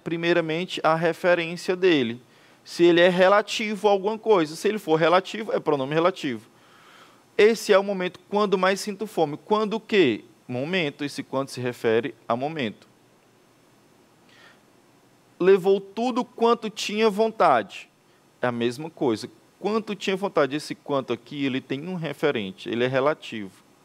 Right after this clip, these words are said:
certo? A tudo. Levou tudo quanto tinha vontade. Tinha vontade de levar tudo, né?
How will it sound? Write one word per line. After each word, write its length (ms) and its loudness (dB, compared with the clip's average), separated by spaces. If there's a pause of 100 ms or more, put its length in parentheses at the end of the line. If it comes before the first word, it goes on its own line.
(160)
certo? 500 -4 (540)
A 100 0
tudo. 360 -8
Levou 600 0 (140)
tudo 420 -6 (480)
quanto 300 -2
tinha 220 -4
vontade. 640 0
Tinha 160 -6
vontade 520 0 (420)
de 120 -2
levar 280 6
tudo, 340 -8
né? 200 -10